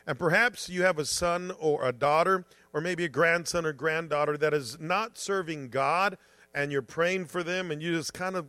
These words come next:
"Lord, what do we, how do we deal with that?" She wrote this book called Lost and Found, and she's gonna be a blessing to us next Sunday.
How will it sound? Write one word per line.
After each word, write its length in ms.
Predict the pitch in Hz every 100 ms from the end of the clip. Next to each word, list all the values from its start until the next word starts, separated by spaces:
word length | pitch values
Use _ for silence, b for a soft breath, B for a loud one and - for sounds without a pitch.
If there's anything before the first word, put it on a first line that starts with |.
| -
"Lord, 280 | 165 175 180
what 120 | 156
do 80 | 180
we, 100 | 165
how 140 | 135 180
do 80 |
we 100 | 170 147
deal 280 | 127 165
with 160 | 143 123
that?" 240 | 127 107 b b b -
She 140 | 156
wrote 260 | 147 175 -
this 220 | 185 143
book 240 | 139 151
called 240 | - 139 127
Lost 400 | 139 147 - 160
and 160 | 151
Found, 340 | - 127 117 120
and 100 | -
she's 160 | 139
gonna 140 | 135 135
be 60 |
a 40 | 123
blessing 400 | 123 131 - 127
to 140 | 135
us 160 | 117 127
next 240 | 139 -
Sunday. 360 | 170 170 175